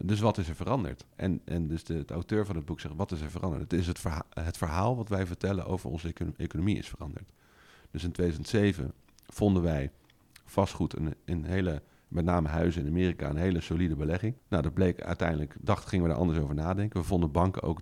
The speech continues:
betrouwbare instituties in tweeduizend zeven. En dat is door, hè, het knappen van die, van die zeebel, is die, is dat helemaal veranderd. En is de wereld fundamenteel anders ga-, gaan, gaan kijken naar onze economie. En dan kom je in een vicieuze cirkel naar beneden.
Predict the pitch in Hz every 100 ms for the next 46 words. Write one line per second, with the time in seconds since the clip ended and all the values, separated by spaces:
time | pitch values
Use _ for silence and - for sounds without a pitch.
0 | - 80 - 87 87 76 73 78 - 73
1 | 98 - 95 92 98 87 87 - 92 87
2 | 92 - - - - - - 101 95 98
3 | 80 85 80 76 - - 117 127 - -
4 | - - 104 101 87 85 76 73 71 67
5 | 71 85 87 87 87 - - - - -
6 | 78 - - - - 110 120 101 - 90
7 | 95 113 - - - - - 92 90 92
8 | - - - 85 85 87 90 - 123 101
9 | 95 95 73 87 - - - - 71 -
10 | 85 76 76 - 69 78 - 85 113 -
11 | - - 82 73 80 82 - 73 73 -
12 | 71 71 69 80 73 73 82 95